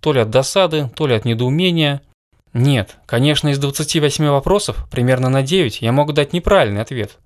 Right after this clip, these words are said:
Все же тест углубился в гуманитарные дисциплины. Но неужели это привело к столь печальной оценке?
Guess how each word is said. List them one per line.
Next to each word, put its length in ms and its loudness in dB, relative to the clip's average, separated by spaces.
Все 240 0
же 100 -2
тест 280 -2
углубился 560 -2
в 40 -4
гуманитарные 580 2
дисциплины. 680 -4
Но 140 0
неужели 440 2
это 160 -2
привело 400 0
к 80 -6
столь 220 -2
печальной 540 0
оценке? 520 -2